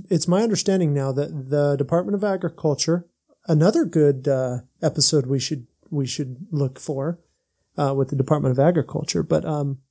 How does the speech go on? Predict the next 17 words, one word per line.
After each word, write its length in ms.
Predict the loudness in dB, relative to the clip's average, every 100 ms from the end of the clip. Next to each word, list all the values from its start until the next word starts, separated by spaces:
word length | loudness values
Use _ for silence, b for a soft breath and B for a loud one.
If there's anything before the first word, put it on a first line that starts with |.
| _ _ -8
they, 440 | 0 2 2 0 -4
they 240 | 0 2
told 240 | 2 0 2
the 60 |
growers, 380 | 2 4 4 2
"Hey, 320 | 2 2 2 0
you 100 | 0
know, 160 | 2 0
build 400 | 0 2 2 2
up 340 | 0 -2 _
to 200 | -2 0
grow 320 | 0 2 4 2
for 180 | 0 0
six 280 | 0 0 0
thousand 420 | 0 -2 -4 -6
patients." 720 | -4 -4 -4 -8 -6 -6 -8 _ _ -6
Or 320 | -2 -2 -2